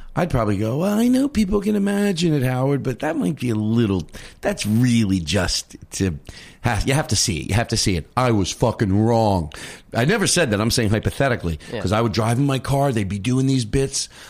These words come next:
Speaker 1: I would picture it. And to me, that's what's great about, um, you know, that you can, you know, we were out by the fire pit.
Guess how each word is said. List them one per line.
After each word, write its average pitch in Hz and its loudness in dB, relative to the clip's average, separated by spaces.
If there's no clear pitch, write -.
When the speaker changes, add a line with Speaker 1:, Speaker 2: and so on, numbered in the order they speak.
Speaker 1:
I 147 0
would 233 2
picture 185 2
it. - -4
And 113 0
to 127 2
me, 139 2
that's 110 -2
what's 85 -4
great 104 0
about, 78 -2
um, 76 -4
you 101 2
know, 82 0
that 87 -2
you 98 2
can, 87 0
you 104 2
know, 90 2
we 127 4
were 107 2
out 95 0
by 95 2
the 90 -4
fire 95 0
pit. 196 2